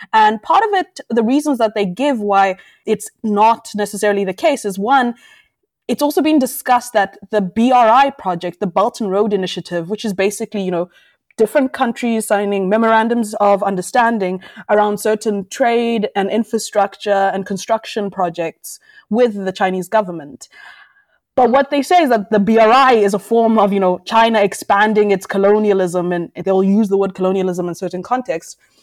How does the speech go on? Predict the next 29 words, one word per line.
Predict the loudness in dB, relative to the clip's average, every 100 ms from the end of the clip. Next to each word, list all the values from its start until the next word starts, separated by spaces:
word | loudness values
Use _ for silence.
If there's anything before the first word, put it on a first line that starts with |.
| _ -4
But | 0
if | 2
you |
look | 2 2 2
at | 2 2
it, | 0 -2 _ _ _ _ _ -8
one, | 0 4 6 4 4
B | 2
R | 4
I | 4 4
is | 0
primarily | -2 0 0 2 2 2
an | 0 -2
economic | -6 -4 -4 -6 -4
project. | -4 -2 -2 -4 -12 -20 _ _ _
Two, | 0 4 4 0 -6 _ _ _ _ _ _ -14
China's | -2 2 2 2
development | 2 2 2 0 -2
financing | 0 0 0 -2 -2 -4 -4
is | 0 2 2
a | 2
bit | 0 0 0
too | 2 2
fragmented | 2 2 2 0 -4 -2 0 0 2
and | 0 0 -4 -8 -12
it's | 0
not | 0 0 -4
centrally | -4 -2 0 -2 -2
coordinated, | -2 0 0 0 -4 -4 -6 -8